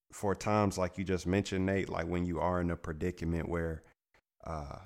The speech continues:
you know, maybe somebody is doing something and you feel like, you know, it could possibly be racially motivated. It could not be. Regardless, you know, maybe somebody doesn't have all the facts, but they're trying to speak to you about some shit.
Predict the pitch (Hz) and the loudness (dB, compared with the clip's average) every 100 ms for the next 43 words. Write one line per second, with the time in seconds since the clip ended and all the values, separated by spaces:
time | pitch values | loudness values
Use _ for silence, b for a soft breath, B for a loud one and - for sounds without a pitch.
0 | - - 85 71 - 87 104 101 107 98 | -18 -10 -8 -8 -4 2 2 4 2 6
1 | 95 92 87 85 80 98 95 87 92 87 | 6 6 4 2 2 4 4 2 -2 -2
2 | 90 85 85 92 - 107 95 90 135 110 | -2 -2 -2 -2 0 0 0 -2 -2 0
3 | 101 107 - 107 107 98 95 98 101 95 | 0 0 2 6 6 4 4 6 6 4
4 | 87 92 87 90 87 87 90 85 85 82 | 0 0 0 0 0 0 -2 -2 -4 -2
5 | 85 82 85 85 85 - 95 82 87 82 | -2 -2 -4 -4 -6 -4 -2 0 -2 -2
6 | 78 80 - b b b 85 82 95 87 | -6 -8 -12 b b b -4 6 8 8
7 | 85 85 - 85 80 90 95 87 - 90 | 4 -2 -2 -4 -2 2 2 0 -2 0
8 | 87 82 78 95 90 92 90 90 90 85 | -2 -2 0 0 0 0 0 0 0 -2
9 | - 95 92 - - 82 80 82 - 85 | -4 -2 -2 -6 -12 -10 -8 -8 -6 -4
10 | 80 - 90 85 87 85 80 82 82 - | -4 -4 -6 -6 -6 -6 -6 -8 -8 -12
11 | - 87 82 80 | -10 -8 -8 -10